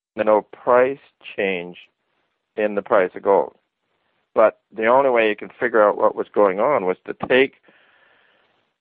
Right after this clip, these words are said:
the, a consumer price index annual and divide it by whatever that price, the fixed price of gold was. Now then you see that the price of gold changes, or the purchasing power of gold,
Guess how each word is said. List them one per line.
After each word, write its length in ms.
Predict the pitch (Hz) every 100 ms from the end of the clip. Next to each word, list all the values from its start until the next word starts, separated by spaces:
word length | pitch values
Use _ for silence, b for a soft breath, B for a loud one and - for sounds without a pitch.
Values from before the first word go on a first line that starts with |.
| _
the, 460 | 120 110 110 107 104
a 160 | 113 117
consumer 540 | 120 104 - 135 104
price 380 | - - 160 196
index 440 | - 87 78 - _ _ _ _ _ _
annual 600 | 107 104 104 98 98 98 98 -
and 440 | 101 98 95 92
divide 340 | 110 120 147 131
it 120 | -
by 180 | 98 85
whatever 480 | 98 - 101 98
that 240 | 90 90 -
price, 260 | 110 101 101 _ -
the 60 |
fixed 360 | 98 135 - _
price 220 | 110 90 110
of 80 |
gold 200 | 123 131
was. 140 | 120 101 _ _ _
Now 240 | - 131 131
then 220 | 147 156
you 120 | 143 117
see 160 | 147 120
that 260 | 113 110 -
the 80 |
price 280 | 113 123 113 -
of 80 |
gold 380 | - 190 208 139
changes, 520 | - 180 208 170 113 _ _
or 120 | -
the 80 | 110
purchasing 500 | - 196 202 160 104
power 260 | 95 92 85
of 100 | 80
gold, 320 | 107 92 107